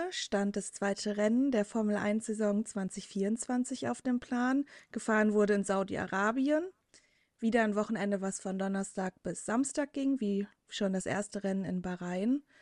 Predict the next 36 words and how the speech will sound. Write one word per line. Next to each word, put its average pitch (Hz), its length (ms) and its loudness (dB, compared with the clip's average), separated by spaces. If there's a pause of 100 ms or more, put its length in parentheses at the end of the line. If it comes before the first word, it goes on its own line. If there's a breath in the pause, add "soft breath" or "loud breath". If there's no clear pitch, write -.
(500 soft breath)
Ich - 220 -4
muss 262 240 2
sagen, 240 460 4
ich 226 120 0
fand 220 240 0
dieses 208 440 -4
Wochenende 202 500 0
das 196 260 -4
Rennen 196 260 -2
etwas 226 680 -2
spannender 190 880 4 (100)
als 175 320 -2
in 185 220 0
Bahrain. 190 580 2 (100)
Vielleicht 202 360 -2
lag's 202 200 0
auch 196 100 -4
daran, 190 300 -2
dass 190 140 -4
es - 160 -12
mal 185 220 -2
ein 190 240 -4
paar - 180 -8
Ausfälle 226 500 4
gab. 226 380 -2 (440 loud breath)
Gewonnen 233 520 6
hat 226 240 2
wieder 269 460 6 (260)
Max 208 300 2
Verstappen. 240 680 2
Ich 269 140 -2
glaub, 196 220 -2
es - 120 -14
war 202 160 -2
wenig 196 340 0
überraschend. 208 880 -2